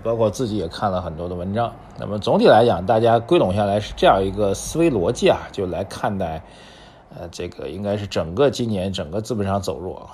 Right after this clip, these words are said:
其实我觉得应该是从去年我们在喊出来宏观去杠杆、微观强监管的这个思路之后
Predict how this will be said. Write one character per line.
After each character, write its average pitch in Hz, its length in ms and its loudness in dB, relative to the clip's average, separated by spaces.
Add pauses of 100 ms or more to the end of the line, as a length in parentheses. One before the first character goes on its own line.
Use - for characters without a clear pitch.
其 - 80 -14
实 120 100 -2
我 104 140 0
觉 98 160 -4
得 110 80 -2
应 110 100 -2
该 110 140 0
是 104 60 -4
从 101 120 -2
去 113 240 -6
年 87 180 -4
我 73 120 -8
们 80 140 -12
在 85 180 -4
喊 85 320 -10
出 107 140 -4
来 90 280 0
宏 95 220 -4
观 101 140 0
去 110 120 -4
杠 95 160 0
杆、 78 220 -8
微 104 140 -2
观 104 200 0
强 98 180 -6
监 101 140 -4
管 69 220 -6
的 71 160 -12
这 90 140 -10
个 85 80 -10
思 - 200 -6
路 143 140 4
之 139 100 2
后 175 240 2